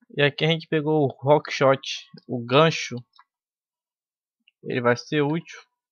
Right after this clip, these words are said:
Eu acho que ele é o item mais útil depois do boomerang. Eu acho,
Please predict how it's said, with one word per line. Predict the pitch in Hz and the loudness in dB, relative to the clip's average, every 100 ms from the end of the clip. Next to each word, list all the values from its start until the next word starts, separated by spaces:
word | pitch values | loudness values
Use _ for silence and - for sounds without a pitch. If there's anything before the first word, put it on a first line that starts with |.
| _ _ _ _ _ _ _ _ _ _ _ _ _ _ _ _ _ _ _ _ - | _ _ _ _ _ _ _ _ _ _ _ _ _ _ _ _ _ _ _ _ -16
Eu | 120 | -4
acho | 120 127 - | -2 -2 -6
que | 139 | -2
ele | 135 127 131 123 123 113 131 _ _ _ _ _ - | 0 2 0 0 -2 -4 -8 _ _ _ _ _ 0
é | 117 | 2
o | 117 | 2
item | 113 123 | 0 2
mais | 127 131 117 | 2 2 0
útil | 127 131 - - | -6 -6 -12 -20
depois | - 120 120 - 120 117 110 | -14 -4 -4 0 0 2 2
do | 113 107 104 | 0 0 -2
boomerang. | 113 110 110 107 107 123 127 _ _ _ _ _ _ _ _ - | -6 -2 0 0 0 -4 -10 _ _ _ _ _ _ _ _ -6
Eu | 196 165 | 2 6
acho, | 117 123 | 6 4